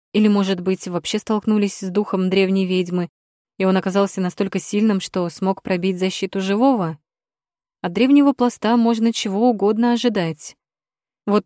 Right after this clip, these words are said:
тот же мой хранитель Никита Аушев при попытке вынести книгу жизни из деревни воинов света напоролся на защитный барьер, о котором не знал.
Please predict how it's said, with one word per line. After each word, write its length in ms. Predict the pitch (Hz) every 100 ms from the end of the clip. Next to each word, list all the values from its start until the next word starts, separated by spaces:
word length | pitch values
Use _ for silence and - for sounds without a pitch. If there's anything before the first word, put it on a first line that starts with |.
| _
тот 160 | 269 226
же 140 | 208
мой 160 | 196 214
хранитель 520 | 196 175 196 - 170
Никита 380 | 165 - 196 190
Аушев 580 | 196 180 160 151 - _
при 120 | 208
попытке 480 | 208 220 220 208 208
вынести 360 | 202 208 196 -
книгу 360 | 208 202 196
жизни 420 | 202 208 185 185 175
из 60 |
деревни 400 | 175 196 190 185
воинов 340 | 185 190 196 -
света 400 | - 285 - 170
напоролся 540 | 160 196 269 277 226
на 100 | 202
защитный 480 | 196 208 247 - 190
барьер, 520 | 196 202 202 170 - _ _
о 100 | 190
котором 440 | 190 165 208 185 180
не 80 |
знал. 400 | 175 175 156 151